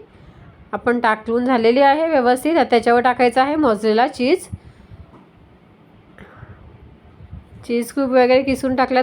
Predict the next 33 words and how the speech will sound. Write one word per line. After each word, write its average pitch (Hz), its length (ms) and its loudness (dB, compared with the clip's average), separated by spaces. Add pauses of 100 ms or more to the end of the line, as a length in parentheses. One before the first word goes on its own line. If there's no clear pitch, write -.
तरीही 247 340 2
चालेल. 262 380 0 (1500)
चीज 254 420 0
टाकल्यामुळे 294 420 2
ना 294 120 2 (200)
वरती 233 380 0
दुसरी 247 320 0
जी 285 120 0
चपाती 277 340 0
आपण 277 200 0
लावू 277 220 2
ना, 285 100 2
ती - 160 -2
व्यवस्थित 269 520 2
चिकटून 254 420 -2
राहते 240 200 2
आणि 240 180 2
स्टफिंगही, 254 680 0 (560)
आणि 214 160 -2
त्यामुळे 262 280 0
बाहेर 220 380 0
येणार 262 260 0
नाही 269 140 2
स्टफिंग. 254 400 0 (680)
मस्त 220 200 0
असं 247 300 4
व्यवस्थित 240 400 2
प्रॉपर 247 500 0 (460)
सगळ्या 240 320 2
सारणावर 247 640 0
जो 254 120 0
आपण 233 240 0
अंड्याचं 226 480 0